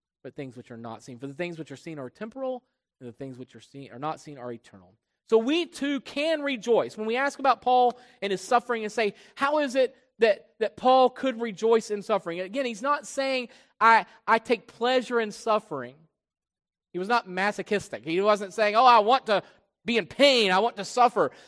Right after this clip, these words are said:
What he's saying is, "I can have joy and do have joy in suffering because I understand the reason I am suffering. I understand the, the purpose behind it. I understand the, the work that is being accomplished through it.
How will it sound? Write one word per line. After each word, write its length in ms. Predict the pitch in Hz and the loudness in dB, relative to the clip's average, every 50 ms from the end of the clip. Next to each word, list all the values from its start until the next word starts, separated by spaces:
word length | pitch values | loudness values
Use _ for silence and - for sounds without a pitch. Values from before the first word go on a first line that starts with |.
| _ | _
What 140 | _ 220 226 | _ 4 4
he's 120 | 226 202 - | 4 2 0
saying 260 | - 262 277 269 240 | 0 0 0 2 2
is, 140 | 220 208 202 - | 0 -2 0 0
"I 200 | 220 233 247 254 | 4 4 4 4
can 180 | - 247 233 | 2 0 -2
have 340 | 233 233 220 208 190 185 170 | 0 0 0 -2 -2 -6 -10
joy 480 | 143 135 143 233 285 359 370 320 254 233 | -12 -4 0 4 6 8 10 10 10 8
and 240 | 220 208 190 160 - | 4 0 -6 -8 -6
do 240 | 240 302 359 370 | -2 0 2 4
have 240 | 320 277 247 226 202 | 4 4 2 0 -2
joy 220 | - 220 208 208 202 | -4 -4 -4 -4 -4
in 60 | 185 | -4
suffering 300 | - 220 196 202 208 208 | -4 -4 -4 -4 -4 -6
because 180 | 208 202 226 | -6 -2 0
I 100 | 220 220 220 | -2 -2 0
understand 840 | 262 277 269 240 247 214 - - - - 294 320 339 330 285 233 - - _ _ _ _ _ _ _ | -4 -6 -6 -8 -10 -14 -16 -14 -4 -2 0 0 2 0 0 -2 -4 -8 _ _ _ _ _ _ _
the 120 | 185 233 233 | 4 4 4
reason 580 | 202 196 202 247 302 359 415 403 320 302 269 | 4 0 -4 -2 0 2 2 2 4 4 2
I 140 | 233 214 196 | 2 2 0
am 100 | 180 175 | -2 -4
suffering. 340 | 175 - 196 185 170 226 233 | -2 -2 -2 -2 -2 -2 -2
I 120 | 233 247 | -2 -2
understand 540 | 254 247 247 226 - - 247 240 233 226 220 - _ _ _ | -2 -2 -4 -6 -6 -6 -4 -4 -4 -4 -6 -10 _ _ _
the, 280 | 175 214 226 226 220 214 - | -8 -4 -4 -4 -4 -6 -2
the 120 | - 214 - | -2 -2 -2
purpose 580 | - _ - - 370 - - - 285 247 - | -2 _ 8 10 10 10 10 6 0 -6 -2
behind 360 | - 240 214 196 190 190 196 220 | 0 0 0 2 0 0 0 2
it. 80 | 214 | 2
I 100 | 208 233 | 2 2
understand 560 | 247 254 254 226 - - 254 254 254 240 226 - _ _ _ _ _ | 0 -2 -4 -6 -8 -8 -6 -6 -4 -6 -8 -10 _ _ _ _ _
the, 320 | 170 170 233 240 233 214 202 - _ _ _ - | 0 4 4 6 6 4 0 -4 _ _ _ 0
the 160 | 185 220 220 | 4 4 4
work 420 | 208 180 175 220 277 311 311 285 | 4 2 6 10 10 10 10 8
that 120 | 277 254 233 | 2 -4 -4
is 100 | 233 208 | -4 -4
being 160 | 240 233 220 | -4 -4 -4
accomplished 840 | 196 - - - - 294 370 427 415 - - 269 233 - - - - | -6 -10 -10 -2 4 8 8 8 8 4 0 -4 -4 -4 -8 -4 0
through 160 | 202 196 202 | 2 4 4
it. 160 | 226 240 - | 2 0 -2